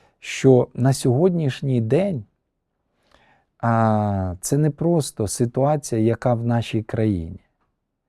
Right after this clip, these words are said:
Слово Боже говорить, що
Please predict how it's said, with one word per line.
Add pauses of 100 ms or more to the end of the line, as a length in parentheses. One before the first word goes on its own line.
(580)
Слово
Боже
говорить, (280)
що